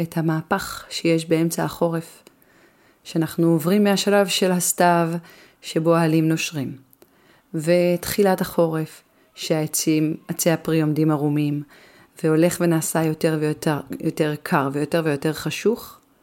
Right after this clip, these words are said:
והאדמה נראית לנו כאילו אין בה כלום.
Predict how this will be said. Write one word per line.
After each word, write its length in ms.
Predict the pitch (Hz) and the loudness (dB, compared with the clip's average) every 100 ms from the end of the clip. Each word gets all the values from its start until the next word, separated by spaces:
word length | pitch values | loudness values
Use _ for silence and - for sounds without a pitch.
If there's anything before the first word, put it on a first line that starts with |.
| _ _ _ _ _ _ _ _ _ _ | _ _ _ _ _ _ _ _ _ _
והאדמה 580 | 160 165 165 165 165 165 | -2 0 2 2 4 6
נראית 380 | 170 151 160 165 | 4 4 0 2
לנו 300 | 170 165 160 | 2 4 2
כאילו 640 | - 156 175 185 185 190 190 | 0 2 4 4 2 4 4
אין 140 | 208 | 2
בה 80 | 220 | 0
כלום. 340 | - 254 226 | 2 2 2